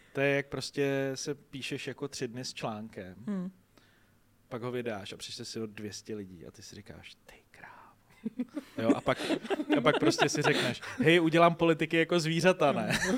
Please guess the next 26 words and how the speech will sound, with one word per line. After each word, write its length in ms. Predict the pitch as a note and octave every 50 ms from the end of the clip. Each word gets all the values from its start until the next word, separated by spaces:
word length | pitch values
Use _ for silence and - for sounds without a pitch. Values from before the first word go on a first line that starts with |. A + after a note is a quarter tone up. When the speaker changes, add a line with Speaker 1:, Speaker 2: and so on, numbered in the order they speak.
| B3 C#4
Speaker 1:
<laughs> 320 | B3+ - - - - -
Děláš 240 | E3 E3+ E3 E3+ F3
to 100 | - F3+
patnáct 480 | D3+ E3 D#3+ - - D#3+ D#3 D#3 - F3+
minut, 300 | E3+ E3 D3+ C3+ C3 -
ty 100 | - C3+
vole, 220 | A#2 A2+ A#2 A#2
dvě 180 | B2 C3 C3 A#2+
stě 220 | - - B2+ A#2+
tisíc 340 | - A#2+ A#2 - B2 A#2 -
přečtení 540 | - - G#2+ - - - A#2 G2+ G#2+ G#2+ G#2+
a 20 |
říkáš 320 | G#2+ A2+ - - G2+ G2+
si: 120 | - - G#2
"Hm, 260 | G#2+ A#2+ D3+ F#3 A#3 D4+ _ _ _ - _ _ _ _ _ _ _ - - _ _ _ _ _ _ _ _ -
jen 160 | C3+ D#3+ F3+
ta 100 | - -
moje 180 | F#3 F3 D#3 D3
práce 320 | - D3 C#3 B2+ - D#3
opravdu 300 | C#3+ C3+ C#3+ C#3 B2 B2
stojí 220 | A#2+ - - C3 A#2+
za 100 | A#2 A2+
zvážení, 600 | G#2+ A2 G#2+ G2+ G#2 A2 G#2+ F#2 G2 G2 F#2 F#2+ -
jako." 240 | - - - - - - _ _ _ - -
Speaker 2:
Máš 200 | F#3+ F#3 G3 -
nějak-, 200 | A3+ A3+ A#3 A3